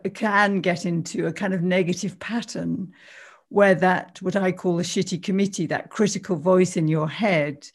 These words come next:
starts, you know, turning up the dial. And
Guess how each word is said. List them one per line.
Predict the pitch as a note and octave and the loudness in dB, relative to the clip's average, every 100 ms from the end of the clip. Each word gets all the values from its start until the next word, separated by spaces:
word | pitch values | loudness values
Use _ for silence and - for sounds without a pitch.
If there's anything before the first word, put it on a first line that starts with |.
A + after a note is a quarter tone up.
| - - - - _ | -20 -20 -20 -20 _
starts, | - - G3+ F#3+ - - - - _ F3 - _ _ _ _ _ - - _ | -18 2 4 4 0 -6 -12 -14 _ -10 -10 _ _ _ _ _ -20 -20 _
you | A#3 F#3+ | 2 2
know, | E3 E3 | 4 0
turning | - - G3 F#3 F3 E3 | -4 0 2 4 2 2
up | - - - | 0 -2 -4
the | F#3 | -2
dial. | G3+ F3+ E3 D#3 D#3+ - - - | 2 2 2 0 -2 -4 -8 -2
And | G3 E3 E3 - | 0 2 0 -2